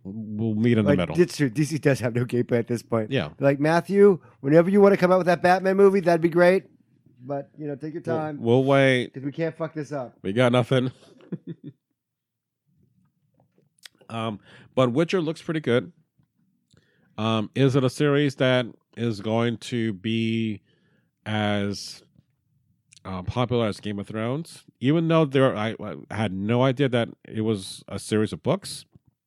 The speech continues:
Speaker 2: Uh-huh.
Speaker 1: So it's not so much about the game, but an expanded world of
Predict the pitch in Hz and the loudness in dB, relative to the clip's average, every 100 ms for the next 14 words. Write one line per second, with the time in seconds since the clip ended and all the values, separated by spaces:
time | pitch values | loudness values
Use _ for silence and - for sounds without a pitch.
0 | _ _ 90 92 95 _ _ _ _ _ | _ _ -20 -20 -20 _ _ _ _ _
1 | _ 127 127 117 - 120 120 135 127 120 | _ -4 0 0 0 -2 -2 0 -2 0
2 | 113 107 87 107 127 156 147 95 101 90 | -2 -2 -2 -2 -2 -2 -6 -6 -4 -4
3 | 95 98 87 - 107 101 90 98 104 101 | -6 -8 -8 -4 -4 -4 -4 0 0 0
4 | 92 92 87 | -2 -4 -4